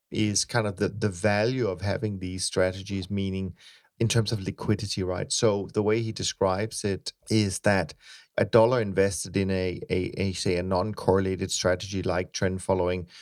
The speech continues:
at the heat of the moment in March, where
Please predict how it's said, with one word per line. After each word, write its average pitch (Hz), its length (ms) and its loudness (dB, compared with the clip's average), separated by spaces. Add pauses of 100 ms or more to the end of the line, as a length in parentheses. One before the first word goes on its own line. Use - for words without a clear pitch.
(220)
at 92 280 -2
the 95 340 -2
heat - 380 -2
of 107 120 4
the 107 100 6
moment 101 420 2
in 92 160 0
March, 92 500 -2
where 90 360 2